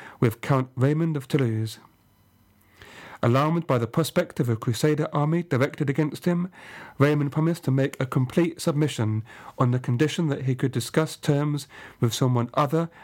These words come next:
than the legate Arnold Amalric. The relation between the two men had grown very hostile and embittered. But if Raymond was hoping to have to deal with less rigorous judges, he was soon to be proved wrong.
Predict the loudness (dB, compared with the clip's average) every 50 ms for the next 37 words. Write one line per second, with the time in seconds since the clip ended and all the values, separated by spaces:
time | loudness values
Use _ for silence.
0 | -6 -2 0 0 2 2 2 0 0 2 0 -2 -2 -4 -6 _ 0 2 2 2
1 | 2 0 0 -2 -2 -4 -2 0 2 2 2 2 0 -2 -4 -6 -12 -20 _ _
2 | _ _ -20 -20 _ _ _ _ _ _ _ _ _ _ _ _ _ -20 -20 -20
3 | -20 -20 -20 -18 -8 0 2 4 4 4 2 2 0 0 0 0 0 0 0 0
4 | 0 0 -2 0 0 2 2 2 2 0 0 0 -2 -4 -2 0 2 2 2 2
5 | 0 -2 -2 0 2 2 2 0 -2 -2 -2 -2 -2 0 0 0 0 0 -2 -2
6 | -2 0 0 0 0 0 -2 -2 -4 -6 -6 -8 -16 _ _ _ _ -20 -20 -20
7 | -20 -20 -20 -20 -20 -20 -20 -18 -18 -18 -8 0 2 2 2 2 0 0 0 2
8 | 2 2 2 0 0 -2 -2 -2 0 0 0 2 2 0 -2 0 0 -2 -2 -2
9 | -2 -4 -2 2 2 2 2 2 0 -2 -4 -6 -6 -4 -2 0 0 0 -2 -6
10 | -8 -4 0 2 2 2 2 0 -2 -2 0 0 0 0 0 0 -2 -2 -2 -6
11 | -14 -20 -20 -20 -18 -18 -10 -2 0 2 2 2 0 0 0 2 2 2 0 -2
12 | 0 0 0 0 0 0 2 2 0 -2 -4 -4 0 0 0 0 0 -4 -4 -6